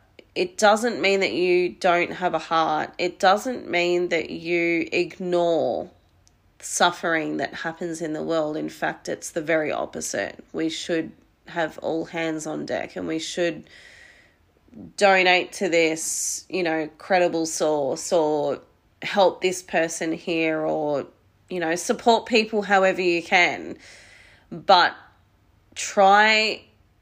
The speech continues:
and neutralize your emotional charge around that subject, because it straight away disempowers us.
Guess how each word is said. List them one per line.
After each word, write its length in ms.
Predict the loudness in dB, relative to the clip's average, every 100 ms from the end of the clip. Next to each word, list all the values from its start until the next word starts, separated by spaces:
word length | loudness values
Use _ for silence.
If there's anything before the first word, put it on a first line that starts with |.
| -4
and 480 | 0 0 0 -2 -4
neutralize 1200 | -6 -6 -2 -2 -2 -2 2 6 6 4 0 -4
your 640 | -2 2 2 2 0 -2 -8 _
emotional 680 | -6 0 0 0 -2 -4 -2
charge 1080 | -4 -8 -4 -2 0 0 0 -2 -4 -10 -14 _ _ _ _ _ _ _ _ _ _ _ _ -14 -6 -2
around 960 | 0 0 2 2 2 2 -2 -6 -10 -14 _ _ _ _ _ _ _
that 320 | 4 4 2 -6
subject, 960 | -2 0 0 0 -2 -2 -10 -18 -18 _ -6
because 380 | -4 -4 -4 -2
it 240 | -2 -4
straight 440 | -6 -2 0 2
away 300 | 2 2 2
disempowers 840 | 0 -6 -6 -10 -6 -4 -2 -2 -4
us. 340 | -6 -8 -12